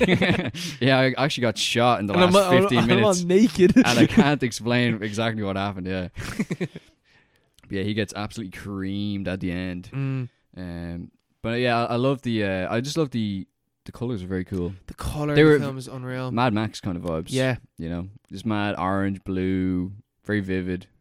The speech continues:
Speaker 1: very, very, like, trippy,
Speaker 2: Mm.
Speaker 1: I think, you know?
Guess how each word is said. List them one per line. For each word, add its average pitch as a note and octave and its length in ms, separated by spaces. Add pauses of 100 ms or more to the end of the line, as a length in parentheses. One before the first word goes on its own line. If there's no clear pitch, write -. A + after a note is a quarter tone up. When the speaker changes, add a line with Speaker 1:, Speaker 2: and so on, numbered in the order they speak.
(120)
Speaker 1:
very, A2+ 300
very, D3 440
like, G#2+ 400 (320)
trippy, G2 480 (140)
Speaker 2:
Mm. C#3 300 (120)
Speaker 1:
I F2+ 80
think, F2+ 320 (160)
you F2 140
know? F#2+ 160